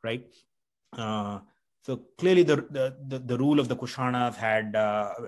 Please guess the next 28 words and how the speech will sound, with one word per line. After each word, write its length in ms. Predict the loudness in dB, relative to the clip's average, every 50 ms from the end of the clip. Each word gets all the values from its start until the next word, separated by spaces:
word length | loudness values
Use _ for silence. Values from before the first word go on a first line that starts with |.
| -12 -12 -12 -12 -12 -12
had, 220 | -10 -8 -8 -8 -8 -8
it 320 | -10 -8 -6 -6 -4 -2
reached, 280 | -2 -2 -4 -4 -8 -12
it, 300 | -14 -8 -6 -6 -6 -6 -6
it 100 | -6 -4
reached 220 | -4 -4 -4 -4
its 160 | -6 -6 -4
heyday 320 | 0 2 4 4 4 4 4
during 340 | 2 2 2 2 2 2 0
Kanishka's 560 | -2 -2 -2 -4 -4 0 0 0 2 0 0
rule. 220 | -2 -2 -4 -4
It 100 | -6 -4
probably 240 | -4 -4 -4 -4 -4
continued 500 | -4 -4 -4 -4 -4 -4 -4 -4 -4 -4
for, 360 | -2 0 2 2 2 2 0
uh, 40 | -4 -8 -12 -14 -14 -16 _
one 220 | -10 -8 -4 -2
or 80 | -2 -2
two 160 | -2 -4 -4
generations 580 | -4 -4 -4 -4 -4 -6 -6 -6 -6 -6 -4 -4
after 300 | -4 -6 -6 -10 -12 -10
him, 260 | -8 -8 -8 -8 -10 _ _ _ _ _ _ _ _ _ _ _
uh, 540 | -8 -6 -4 -4 -2 -2 -2 -2 -2 -4 -6 -8 -10 -16 -20 -20 -20 -12 -8
before, 440 | -8 -6 -2 0 0 0 0 -2 -2
uh, 300 | 0 0 0 0 -2 -6 -10 _ _
the 100 | -10 -8
empire 360 | -8 -6 -4 -2 -2 -2 -2
disintegrated. 680 | -4 -8 -10 -8 -8 -8 -8 -10 -12 -14 -16 -16 -20